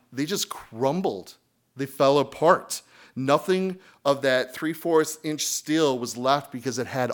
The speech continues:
all rusted away. And what was holding them together was thirty layers of paint over the years to keep them in a place. So there was no substance, only an exterior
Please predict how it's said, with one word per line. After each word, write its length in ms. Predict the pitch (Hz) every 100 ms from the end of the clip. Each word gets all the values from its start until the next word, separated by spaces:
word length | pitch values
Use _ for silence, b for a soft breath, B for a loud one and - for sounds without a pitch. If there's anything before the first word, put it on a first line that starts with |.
| -
all 680 | 123 127 131 131 135 131 b b b _
rusted 760 | 104 107 117 - - 117 110 107 _ _ _ -
away. 480 | 110 107 104 101 95 - _ _ _ _ -
And 100 | 123
what 140 | 120
was 180 | 127 -
holding 480 | - - 139 135 139
them 140 | 131
together 600 | 131 143 110 107 107 110 107 b _
was 160 | 110
thirty 540 | - - - 127 131 135
layers 540 | 120 113 117 117 117
of 240 | - 110 -
paint 420 | - 120 110 107 -
over 320 | 113 107 113
the 120 | 110 113
years 640 | 104 104 98 92 92 - B B B B
to 120 | -
keep 320 | 117 123 117 -
them 240 | 117 113 107
in 140 | 113
a 60 | 110
place. 600 | - 113 104 107 - - B B B B B
So 540 | - - 190 175 143 127
there 260 | 127 151
was 180 | 151 143
no 180 | 143 156
substance, 720 | 160 - 160 160 - 113 107 -
only 560 | 139 139 139 143 139 139
an 160 | 123 117 -
exterior 1200 | 135 - - - _ - 131 131 120 120 113 -